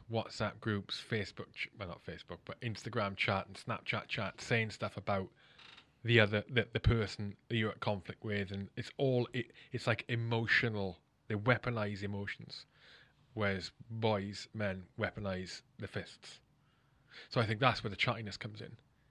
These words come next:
is because it's such a critical part, and, and also, it's how, it's how to demonstrate how women,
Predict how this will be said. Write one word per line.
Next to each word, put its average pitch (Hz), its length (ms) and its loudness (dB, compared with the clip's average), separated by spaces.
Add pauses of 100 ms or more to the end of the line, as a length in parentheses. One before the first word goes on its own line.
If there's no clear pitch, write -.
(140)
is 107 100 -4
because 110 300 2
it's - 160 -8
such - 360 0
a 117 60 -6
critical - 720 -4 (120)
part, 107 360 -4 (240)
and, 139 240 4
and 143 100 2
also, 147 460 2 (2250)
it's 131 220 2
how, 120 440 2 (1200)
it's 123 220 -4
how 123 160 4
to 123 100 -4
demonstrate 117 800 2
how 120 160 4
women, 117 560 0